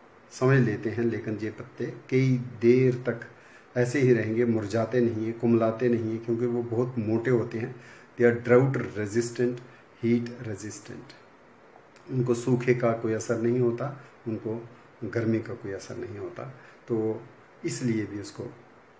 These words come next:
ये नाम दिया गया। राजस्थान में इसी दरख्त को कहते हैं बंदर बाटी।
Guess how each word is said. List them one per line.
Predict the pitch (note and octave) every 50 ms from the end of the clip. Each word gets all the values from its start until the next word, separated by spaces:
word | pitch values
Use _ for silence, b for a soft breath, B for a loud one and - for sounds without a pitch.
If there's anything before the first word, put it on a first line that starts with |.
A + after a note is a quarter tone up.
| - - - -
ये | A#2+ A#2+ A2+
नाम | G#2 G2+ F#2+ F#2 F#2+
दिया | F2 - - C#2+
गया। | D2 - - - - - - - - A#2+
राजस्थान | A#2+ B2 B2 B2 - - F3 - - D#3+ D#3+ D3+
में | D3+ D3+ D3 D3 D3 -
इसी | - C#3+ C#3 C3 - D3 D3 C#3+ C#3+ - - - - - - - _ _ - - - B2+
दरख्त | A#2 B2 B2 B2 B2+ - -
को | - B2 C3 - - - - - - - - - - - - - -
कहते | A#2+ A#2 A#2 A#2+ B2 A#2
हैं | A2+ A2+ B2 B2 - - - - - - - A2+
बंदर | A#2+ A#2+ A#2+ A#2+ A#2 A#2+ A#2
बाटी। | A#2 - A2+ A2 - - - G2